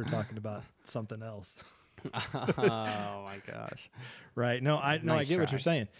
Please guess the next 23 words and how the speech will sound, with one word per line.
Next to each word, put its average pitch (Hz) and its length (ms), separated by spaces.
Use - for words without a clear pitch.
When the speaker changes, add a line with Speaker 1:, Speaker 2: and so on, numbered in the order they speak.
Speaker 1:
So, 139 420
you 131 120
know, 131 220
the 131 100
thing 170 240
of 147 80
it 135 60
is 131 180
he 123 160
had 131 220
this 117 140
stuff 120 420
in, 117 400
in 113 100
his 104 140
house, 107 360
for, 110 440
in 107 120
his 101 120
house. 101 340
This 104 180
was 101 220
at 98 140